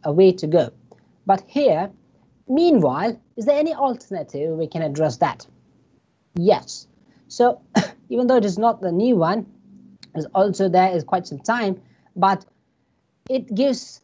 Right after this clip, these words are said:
another hope, another dimension of hope for the scaffold generation, which lead to the organ regeneration. So as you can see, the first one is gonna be the heart, where it is extracted from the cadaver,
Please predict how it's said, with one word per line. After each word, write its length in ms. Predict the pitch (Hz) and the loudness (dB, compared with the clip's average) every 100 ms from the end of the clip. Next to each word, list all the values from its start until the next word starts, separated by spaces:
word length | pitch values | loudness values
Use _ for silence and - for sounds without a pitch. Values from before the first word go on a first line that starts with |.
| - | -4
another 300 | 196 220 220 | 0 2 0
hope, 520 | - 220 180 - _ _ _ _ - | 2 2 2 -4 _ _ _ _ -6
another 260 | 190 226 | -2 0
dimension 480 | 185 190 190 180 180 | 0 0 -2 -2 -6
of 80 | - | -8
hope 400 | - 233 190 - _ _ _ _ | -4 -2 -4 -6 _ _ _ _
for 260 | 180 170 | -6 -4
the 160 | 170 254 | -2 -4
scaffold 480 | 254 170 - 170 147 | -6 -8 -4 -4 -2
generation, 640 | 135 131 180 185 180 165 | -4 0 0 0 -2 -2
which 200 | 156 151 | -4 -6
lead 300 | 139 170 220 | 0 4 4
to 80 | 180 | 2
the 80 | 151 | -2
organ 300 | 143 139 135 | 0 -2 -2
regeneration. 760 | 127 123 117 110 120 120 - - - _ | -4 -6 -8 -8 -8 -8 -12 -20 -20 _
So 100 | - | -2
as 120 | 190 202 | 0 2
you 80 | |
can 140 | 196 196 | 2 2
see, 140 | 269 | 2
the 100 | 233 | 2
first 300 | 185 254 247 | 2 0 0
one 140 | 202 196 | 0 2
is 100 | 165 | 2
gonna 180 | 190 | 2
be 80 | 180 | 2
the 80 | 165 | -2
heart, 520 | - - 208 170 214 _ _ _ _ _ | -4 -6 -2 -2 -4 _ _ _ _ _
where 420 | 180 202 196 208 196 _ _ | 2 4 4 0 -6 _ _
it 260 | 185 175 202 | -8 -6 -6
is 140 | 202 | -6
extracted 520 | 196 - 208 233 233 190 | -10 -2 0 0 -2 -4
from 140 | 180 | -4
the 80 | 151 | -6
cadaver, 640 | - 180 180 123 139 220 | -6 -4 -4 -4 -4 -6